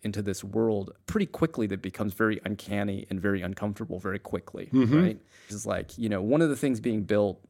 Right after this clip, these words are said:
Speaker 1: that had its seeds at Disney World, something that Frog worked on, and then proceeded to the Carnival Cruise Line, is this,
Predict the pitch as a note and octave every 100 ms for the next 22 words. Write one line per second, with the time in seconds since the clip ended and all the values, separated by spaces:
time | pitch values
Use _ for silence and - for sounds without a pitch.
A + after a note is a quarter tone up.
0 | _ G2+ A2+ - - B2 - - - C#3
1 | B2+ A2 - - F#2+ F#2 - C3+ C3 C3
2 | G#2+ F#2+ G2 F#2 G#2+ A#2+ _ _ - -
3 | G#2 G2+ F#2+ - D#3+ C#3+ A2+ G#2+ A2 F#2+
4 | G2 G#2 A2 A2 G#2 - G#2+ - C#3 B2+
5 | A#2 G2 - A#2 G#2 G2 - - A2 G2+
6 | G2+ - C3+ C3 G#2+ F2 F#2+ G2+ G2+ _
7 | _ _ - C3 A2+ F#2+ F#2+ G#2+ -